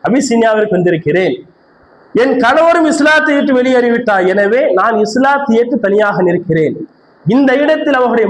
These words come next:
மனங்கள் எதை யோசிக்கும்? "அனைவரும் என்னை கைவிட்டு விட்டார்கள், எனவே இஸ்லாத்தை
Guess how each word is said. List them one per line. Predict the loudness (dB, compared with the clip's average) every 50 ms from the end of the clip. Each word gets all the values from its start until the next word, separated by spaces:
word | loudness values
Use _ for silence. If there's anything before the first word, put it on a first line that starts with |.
| 0 0
மனங்கள் | 0 0 0 0 0 0 0 0
எதை | 0 0 0 2 2 0
யோசிக்கும்? | 0 0 -2 -4 -2 -2 -2 -2 -2 -4 -8 -12 -20 -20 -20 -20 _ _ _ _ _ -20 -20 -20 -20 -18 -18 -18 -18 -20 -20 -20 -20 -20 -20 -20 -20 -18 -10 -6 -4
"அனைவரும் | -2 -2 0 0 0 0 2 2 2 0 0
என்னை | 0 0 0 0 0 0 -2 -2
கைவிட்டு | 0 0 0 0 0 0 0
விட்டார்கள், | -2 -2 -2 -2 -2 0 0 0
எனவே | 0 0 0 0 -2 -2
இஸ்லாத்தை | -2 -2 0 0 0 -2 -2 -2 0